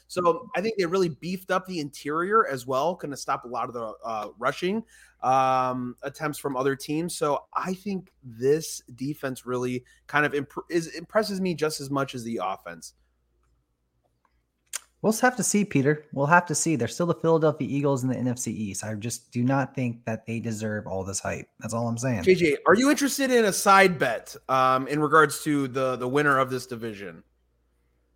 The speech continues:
Speaker 2: I will welcome that wholeheartedly.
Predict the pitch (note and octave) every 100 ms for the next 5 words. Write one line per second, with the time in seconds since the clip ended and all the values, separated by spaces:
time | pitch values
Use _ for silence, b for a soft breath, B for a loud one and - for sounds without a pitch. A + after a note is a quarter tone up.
0 | _ - C3+ C3+ A#2+ A#2 B2 D#3 E3+ D#3
1 | C#3+ C#3+ B2 A#2 A#2 - - - - C#3+
2 | C3+ C3 G#2+ F#2 E2+